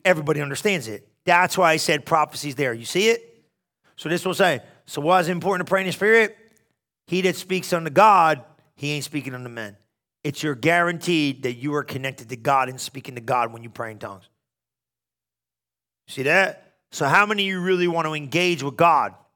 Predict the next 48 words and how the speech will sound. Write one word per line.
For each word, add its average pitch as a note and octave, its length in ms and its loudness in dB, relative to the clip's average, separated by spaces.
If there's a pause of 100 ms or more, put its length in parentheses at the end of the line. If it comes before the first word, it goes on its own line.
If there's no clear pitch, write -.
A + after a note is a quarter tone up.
(3000)
Go D3 120 -4
pull F3 200 -2
it C#4 80 -2
up F#4 140 -6
there. A#3 340 -6 (200)
He E3 180 -2
that G3 180 2
speaketh, G#3 500 -8
you E3 160 -8
can - 120 -16
put B3 100 -4
it C4+ 60 -2
up G#3+ 80 -4
there. G#3 160 0
She'll G#3+ 180 -2
find G#3+ 240 -6
it. G3+ 100 -10
Angel's E3 320 -8
doing F3+ 180 -8
a - 20 -8
great F#3+ 200 -6
job. F#3 380 -4
Look C#3 160 -10
at E3+ 80 -12
the G3 60 -12
scripture A#3 340 -10
on A#3 80 -8
the A3+ 60 -10
board. A3+ 340 -6 (460)
"But A#2 100 -14
he D3 180 -4
that F3+ 140 -2
speaketh E3+ 320 -8
in F3 140 -4
an - 0 -
unknown F3+ 380 -2
tongue E3+ 380 -4 (560)
edifies E3 460 0
himself." C#3+ 500 -2 (380)
But C3+ 80 -6
he D3 80 0
prophesies. D#3 260 0
No, F3 120 2
no, E3+ 100 0
no, E3 80 -4
do D#3+ 140 -4
one, E3 260 -4
two. C3+ 320 -6